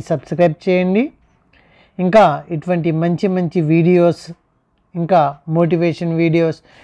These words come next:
ఇటువంటివి మీకు ము-, మీ ముందుకి అప్‌డేట్ అవుతాయి.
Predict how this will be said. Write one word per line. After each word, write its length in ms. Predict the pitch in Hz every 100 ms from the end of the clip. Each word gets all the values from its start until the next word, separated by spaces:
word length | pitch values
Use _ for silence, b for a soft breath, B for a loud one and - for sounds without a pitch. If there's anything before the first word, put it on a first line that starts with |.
| b
ఇటువంటివి 400 | - 156 165 160 160
మీకు 180 | 156 156 151
ము-, 160 | 156 160 b -
మీ 80 | 180 180
ముందుకి 360 | 180 180 160 143 135 B B B B _ _ _ -
అప్‌డేట్ 320 | 156 165 170 175
అవుతాయి. 360 | 165 180 175